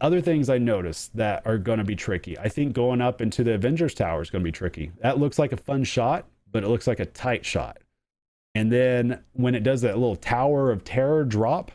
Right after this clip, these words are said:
where the ball comes to the flipper, the upper flipper, and you gotta flip it real quick for, it might be a Hawkeye challenge. I forget exactly what it is.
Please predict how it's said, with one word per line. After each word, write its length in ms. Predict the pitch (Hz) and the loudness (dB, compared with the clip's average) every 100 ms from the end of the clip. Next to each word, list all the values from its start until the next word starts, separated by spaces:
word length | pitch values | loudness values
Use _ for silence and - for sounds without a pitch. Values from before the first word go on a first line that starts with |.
| - | -2
where 140 | 113 | 0
the 80 | 107 | 0
ball 260 | 107 127 | 0 0
comes 300 | 127 139 131 - | 0 -2 -2 0
to 100 | 120 | -2
the 80 | |
flipper, 460 | 95 131 135 175 170 - | 0 -4 -2 -2 -2 -2
the 100 | 101 | -2
upper 180 | 123 147 | 0 0
flipper, 280 | 165 160 165 | -2 0 2
and 120 | 117 | 2
you 80 | 113 | 2
gotta 180 | 107 | 0
flip 300 | 85 - 147 | -4 -4 -4
it 80 | 170 | -2
real 120 | 160 | -2
quick 280 | 151 180 170 | -2 -4 -6
for, 260 | - 110 101 - | -4 -2 -2 -4
it 200 | 90 - | -10 -2
might 260 | 123 127 127 | 0 0 0
be 100 | 139 | 0
a 60 | 120 | 0
Hawkeye 380 | - 127 131 | -2 -2 0
challenge. 420 | 123 123 123 127 110 | 0 0 0 0 -2
I 40 | |
forget 240 | - 113 | -2 -2
exactly 420 | 107 98 101 101 117 | 0 0 -2 0 0
what 140 | 117 | 2
it 120 | 113 | 2
is. 220 | 120 120 | 2 0